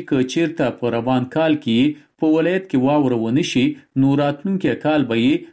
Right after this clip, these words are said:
له سږني ډیر سخت وي. د دوی په وینا چې اوس هم د انساني او حیواني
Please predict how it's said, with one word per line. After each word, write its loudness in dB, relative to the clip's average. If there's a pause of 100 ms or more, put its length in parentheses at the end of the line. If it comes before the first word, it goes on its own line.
(180)
له 0 (100)
سږني 0 (240)
ډیر 0 (200)
سخت -6
وي. 4 (460)
د 0
دوی 2 (100)
په 2
وینا 2 (160)
چې 0 (120)
اوس 0 (120)
هم 0 (380)
د 0
انساني 0 (100)
او 4 (140)
حیواني 0